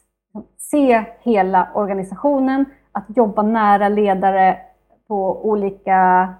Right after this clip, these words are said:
plan och i olika delar för att, för att tillsammans kunna sätta liksom en vision för hur det här kommer att kunna se ut där i framtiden. Och sen därifrån göra liksom kartan bakåt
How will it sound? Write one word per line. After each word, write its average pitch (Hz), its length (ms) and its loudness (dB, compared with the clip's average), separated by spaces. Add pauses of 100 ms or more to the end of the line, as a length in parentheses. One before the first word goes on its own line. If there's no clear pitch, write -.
(100)
plan 240 340 4
och 214 80 0
i 208 40 2
olika 190 300 -2
delar 190 420 0
för 185 160 -4
att, 190 180 -2 (580)
för 277 240 6
att 214 160 2
tillsammans 190 500 0
kunna 196 280 -4
sätta - 460 -2
liksom 196 220 -2
en 190 120 -2
vision 190 580 -2 (100)
för - 280 2
hur 190 260 -4
det 190 60 -2
här 185 280 0
kommer 185 240 -2
att 185 200 -4
kunna 190 220 -4
se 190 240 -8
ut 214 240 -2
där - 120 0
i 175 60 -6
framtiden. 180 800 -4 (320)
Och 233 120 -2
sen 220 420 2
därifrån 226 800 4
göra 190 400 4
liksom 180 360 -6
kartan 190 540 0
bakåt 269 720 0